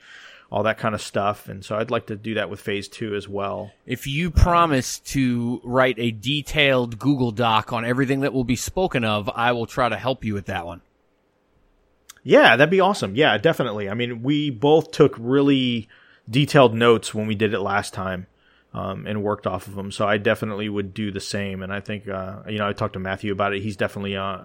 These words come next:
Speaker 1: on board. Um, it'd be nice to get Ken back, but I don't know if that's gonna happen. Um, so we'll see. But yeah, that, that's really the only thing next I have planned. I know just we had some Facebook feedback that,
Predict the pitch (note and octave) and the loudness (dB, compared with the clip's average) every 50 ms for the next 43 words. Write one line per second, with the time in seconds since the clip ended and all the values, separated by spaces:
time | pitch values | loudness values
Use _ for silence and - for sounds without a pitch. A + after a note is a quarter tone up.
0 | E2+ E2 C#2+ F#2+ G2 G2 G2 F#2+ G2 G2+ G2 G2+ F#2+ F#2+ F2+ - - _ _ _ | -16 -18 -16 -12 -10 -10 -8 -4 -2 -2 -2 0 -2 -4 -6 -8 -14 _ _ _
1 | _ _ _ _ _ _ _ - A2 G#2 G2+ G2+ G2 F#2+ F#2+ G2 G#2 G#2 G2 G#2+ | _ _ _ _ _ _ _ -10 -8 -6 -4 -4 -6 -6 -8 -8 -8 -8 -6 -4
2 | G2+ G#2 G#2 - - - - G2 - - C#3+ D3 D3 C#3 C#3 C3+ C3+ C3 - - | -2 -2 -2 -4 -6 -12 -14 -14 -6 -2 -2 0 2 4 4 4 4 4 0 -4
3 | A#2 G2+ G#2 A2+ C3+ D#3 D3 D#3 D#3 D3+ D3 - G3 F#3 F3+ - _ - G3+ G#3 | -6 -6 -6 -8 -10 -10 -10 -10 -10 -10 -10 -12 -12 -12 -12 -14 _ -12 -12 -10
4 | G3+ G3 F#3+ B3+ C4 - _ - C#4+ C#4+ C#4+ C#4+ D4 D4+ D4+ C#4+ - _ _ - | -10 -10 -10 -12 -12 -14 _ -16 -14 -14 -14 -16 -20 -20 -20 -20 -20 _ _ -18
5 | _ A#2 A2+ A2 A2 A2 A2 G#2+ G#2+ G#2+ - _ _ _ _ _ _ _ _ _ | _ -8 -6 -6 -6 -6 -8 -10 -14 -18 -20 _ _ _ _ _ _ _ _ _
6 | _ _ _ _ _ _ _ _ _ _ _ _ _ _ _ _ _ _ _ _ | _ _ _ _ _ _ _ _ _ _ _ _ _ _ _ _ _ _ _ _
7 | _ _ _ _ _ _ - - G3+ F#3+ - - A3+ E3 A#2+ A2+ C3+ B2+ D3 C#3 | _ _ _ _ _ _ 6 8 8 8 10 8 8 8 8 6 6 8 8 10
8 | B2 C3+ C3+ - - C3+ B2+ D3 D#3 - - E3+ F#3 F3+ E3 D3+ C#3 C#3 C3+ C3+ | 10 8 6 4 0 0 2 2 2 2 2 0 2 2 4 2 2 2 2 0
9 | C3 C3 D3 C3 B2+ B2 B2 A#2 - C3 A2+ A#2+ A#2 - - C3 A#2 A#2+ B2+ C#3 | -2 -4 -4 -4 -2 -2 -4 -2 -2 -2 -2 -2 -2 -2 -2 0 2 2 4 6
10 | C#3+ C#3 C3+ C3+ B2+ A#2 A2 - - C3+ - - B2+ B2+ A#2+ C3 B2+ - - G#2+ | 6 8 8 6 4 2 -2 -4 -6 -6 -6 -4 -4 0 0 0 0 0 -2 -2
11 | - B2 A#2 - - G2+ - - B2 A#2 G#2 A#2 A#2 A2+ - A#2+ A2 - | -2 -2 -2 -2 -8 -8 -4 -4 -4 0 2 0 0 0 0 -4 -6 -6